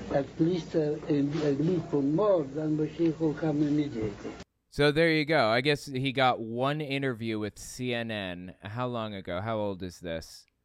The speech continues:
Speaker 2: Does it tell us? I mean, just a guess. Yo, nineteen ninety-one. Yeah, it does say here. October twentieth, nineteen ninety-one is when this was, uh, recorded. So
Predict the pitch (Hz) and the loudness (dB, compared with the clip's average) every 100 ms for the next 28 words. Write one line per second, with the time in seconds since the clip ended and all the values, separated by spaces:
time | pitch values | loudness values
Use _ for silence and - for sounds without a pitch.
0 | _ 101 101 104 - 117 117 120 123 - | _ -12 -8 -8 -4 -2 0 0 -4 -8
1 | - _ _ _ _ _ 139 156 147 127 | -20 _ _ _ _ _ 0 2 0 2
2 | 180 - 160 123 98 107 107 131 131 139 | 2 2 0 0 0 2 4 4 2 4
3 | 131 127 139 127 131 123 117 110 98 104 | 4 4 2 2 0 2 2 0 0 -2
4 | 101 98 104 95 104 98 92 - 113 - | -4 -2 -4 -2 -4 -2 -4 -2 -2 0
5 | 156 156 - 151 147 127 131 127 123 120 | 0 0 -2 -4 -2 -2 -2 -2 -2 -4
6 | 113 110 104 101 95 90 90 101 95 95 | -4 -2 -4 -4 -6 -8 -8 -6 -6 -6
7 | 92 - 90 87 95 90 85 87 104 90 | -8 -6 -8 -6 -6 -6 -6 -8 -6 -6
8 | 82 - 120 101 | -8 -8 -4 -4